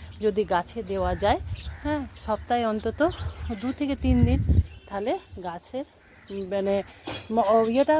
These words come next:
ভালো থাকবে, গোড়াটা ভালো থাকবে, গোড়াটা নষ্ট হবে না। হ্যাঁ, গোড়াটা নষ্ট হবে না, ফাঙ্গাস লাগবে না, এবং গাছের পাতা যে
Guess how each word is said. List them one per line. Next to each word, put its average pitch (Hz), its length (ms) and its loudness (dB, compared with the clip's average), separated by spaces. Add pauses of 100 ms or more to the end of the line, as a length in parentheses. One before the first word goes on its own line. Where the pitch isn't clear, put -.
(120)
ভালো 208 180 2
থাকবে, 190 240 -2
গোড়াটা 233 360 0
ভালো 180 180 -2
থাকবে, 175 260 -4
গোড়াটা 240 260 2 (100)
নষ্ট 214 240 -2 (120)
হবে 165 260 -2
না। 147 60 -10 (600)
হ্যাঁ, 277 180 -6 (160)
গোড়াটা 220 300 4 (100)
নষ্ট 208 180 -4 (100)
হবে 247 200 0
না, 285 40 4 (120)
ফাঙ্গাস 208 340 0 (120)
লাগবে 208 360 0
না, 285 60 0 (500)
এবং 226 140 -2 (100)
গাছের 226 340 0
পাতা 226 200 -2 (100)
যে 240 60 2